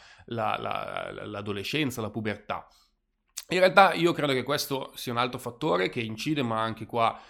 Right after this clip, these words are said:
in maniera parziale. Molte donne,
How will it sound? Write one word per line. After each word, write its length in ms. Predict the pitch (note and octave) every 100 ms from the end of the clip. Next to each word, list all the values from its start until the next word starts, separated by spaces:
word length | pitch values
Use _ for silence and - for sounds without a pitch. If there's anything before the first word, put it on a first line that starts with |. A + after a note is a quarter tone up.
| - -
in 140 | A#2
maniera 380 | A#2 A#2 A#2 A#2
parziale. 960 | A#2 A2 - E3+ C#3+ A2 G#2 G#2 - -
Molte 520 | C#3+ C3+ D3 F3 E3
donne, 580 | D3+ D3 D3 D3 D3 C#3+